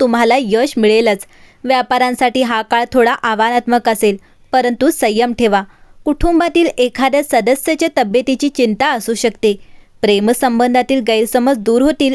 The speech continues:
आणि नाते अधिक घट्ट होतील. तुमच्या आरोग्याबाबत जागरूक राहा, विशेषतः मानसिक ताण टाळावे.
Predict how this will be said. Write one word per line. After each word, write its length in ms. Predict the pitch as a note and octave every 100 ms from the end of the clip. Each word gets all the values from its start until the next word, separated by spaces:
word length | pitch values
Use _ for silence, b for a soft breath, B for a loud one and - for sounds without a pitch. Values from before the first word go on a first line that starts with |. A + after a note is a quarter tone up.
| -
आणि 200 | A#3 C4
नाते 380 | C4+ G#3+ G3+ D#4 -
अधिक 280 | A3 G#3 C#4+ -
घट्ट 280 | A3+ -
होतील. 380 | B3 A#3 A3 G#3 - b b
तुमच्या 300 | C#4 B3+ D#4
आरोग्याबाबत 840 | D#4+ - A3+ A#3 B3 D4+ A#3 A3+ A3+ C4+
जागरूक 400 | B3 G#3 G#3+ B3
राहा, 240 | A#3 G#3+ G#3+ -
विशेषतः 640 | B3+ C4 D#4+ C#4+ C#4+ C#4
मानसिक 500 | D4 A3+ G#3 G3+ D#4+ -
ताण 200 | B3 B3
टाळावे. 500 | C#4+ A3 G#3+ G#3+ G3